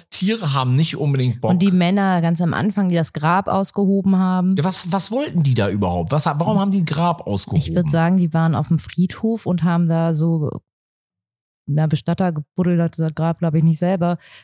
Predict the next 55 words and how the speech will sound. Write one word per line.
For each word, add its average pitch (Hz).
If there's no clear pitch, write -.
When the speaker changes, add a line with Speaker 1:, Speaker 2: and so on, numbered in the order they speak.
Speaker 2:
haben 170
da 175
halt 180
ein 175
Grab 160
ausgehoben, 185
weil 160
das 170
ja 180
ihr 170
Job 254
ist. -
Speaker 1:
Ja, -
aber -
Speaker 2:
Für 190
Speaker 1:
weißt 190
Speaker 2:
eine 175
Speaker 1:
du, 139
das, 180
aber, 175
aber, 175
äh, -
Speaker 2:
für 208
eine 202
Beerdigung 190
am 139
nächsten 151
Speaker 1:
Ja, 196
ja, 156
Speaker 2:
Tag. 156
Speaker 1:
aber 147
check, -
check 208
hier 220
mal 202
eben 160
ganz 180
kurz 202
nur 196
die 151
Bilder, 170
die 110
das 98
kreiert. 87
Das 110
ist 127
letzten 147
Endes 139
eigentlich 156
auch 156
ein 135
Einstieg 165
für 160
einen 127
Horrorfilm. 80